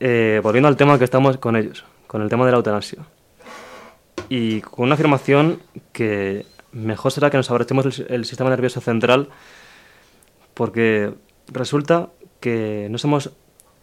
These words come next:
eh, dueños legítimos de nuestra vida. Entonces yo te quiero preguntar, ¿quién es el dueño legítimo de nuestra vida? O sea, es la pregunta que me la has puesto a huevo, macho. O sea,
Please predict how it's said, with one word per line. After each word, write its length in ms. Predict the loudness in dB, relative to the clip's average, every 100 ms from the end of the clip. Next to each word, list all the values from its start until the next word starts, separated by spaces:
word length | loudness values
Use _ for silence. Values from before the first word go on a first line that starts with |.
| _ _ _ _
eh, 180 | -8 -4
dueños 280 | 0 0 0
legítimos 580 | -2 -2 0 0 -2 -4
de 80 | -6
nuestra 280 | -4 -4
vida. 200 | -4 -6 -12 _ _ _ _ _ -20 -12
Entonces 320 | -6 -4 -2
yo 80 | 0
te 80 |
quiero 120 | 0 2
preguntar, 460 | 0 2 0 0 -8 _
¿quién 180 | 0 2
es 220 | 2 -2 -8
el 120 | -4
dueño 160 | -2
legítimo 340 | -2 -4 -2 -2
de 60 |
nuestra 260 | -2 -4 -4
vida? 240 | -4 -8 -12
O 40 |
sea, 160 | -12 -2
es 40 |
la 80 | 0
pregunta 400 | 0 0 0 0
que 200 | -2 -4
me 80 | -6
la 60 |
has 40 | -6
puesto 200 | -6 -4
a 40 |
huevo, 180 | -4 -4
macho. 280 | -6 -10 -20 _ _ -20 -20 -20 -14
O 40 |
sea, 300 | -10 -8 -10